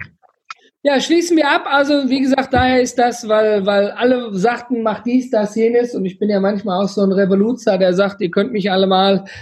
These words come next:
hab ich dann liebevoll gesagt, so gedanklich, „Fickt euch.“ Und dann hab ich dem Nala um zwei Uhr nachts eine Nachricht geschrieben, „Hör mal, was hältst du von naftu und nafp?“ Ja, „Not another fucking“ steht da jeweils drin, Podcast und, ne, Digital Opportunity.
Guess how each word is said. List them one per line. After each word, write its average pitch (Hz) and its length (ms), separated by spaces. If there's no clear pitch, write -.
hab 190 160
ich 202 120
dann 196 160
liebevoll 202 520
gesagt, 185 380
so 185 120
gedanklich, 180 520
„Fickt 262 240
euch.“ 240 280
Und 226 120
dann 196 120
hab 196 120
ich - 140
dem 185 120
Nala 185 280
um 180 140
zwei 190 300
Uhr 185 60
nachts 185 320
eine 175 80
Nachricht 185 500
geschrieben, 202 460
„Hör 190 80
mal, 202 240
was 180 180
hältst 196 300
du 190 80
von 185 440
naftu 254 560
und 190 180
nafp?“ 285 320
Ja, 311 440
„Not 247 280
another 220 480
fucking“ 233 420
steht 226 280
da 226 40
jeweils 202 400
drin, 208 340
Podcast 202 680
und, 175 400
ne, 240 380
Digital 185 680
Opportunity. 208 800